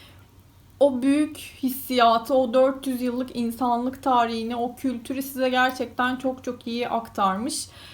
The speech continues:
Sizin de kafanızda böyle dünyaya bakış açınızı tamamlayacak, Balkan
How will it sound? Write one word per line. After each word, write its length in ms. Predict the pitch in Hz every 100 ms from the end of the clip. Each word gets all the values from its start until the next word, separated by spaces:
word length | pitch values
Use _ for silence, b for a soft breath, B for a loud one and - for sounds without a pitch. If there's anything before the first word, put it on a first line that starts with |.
| B
Sizin 420 | - 247 240 277
de 80 | 269
kafanızda 640 | 269 240 240 240 240 262
böyle 440 | 262 247 247 254 220
dünyaya 520 | 233 240 247 247 240
bakış 260 | 247 -
açınızı 580 | 269 269 262 233 226 254
tamamlayacak, 840 | 269 233 226 226 220 220 226 240 208
Balkan 760 | 208 214 262 247 240 233 233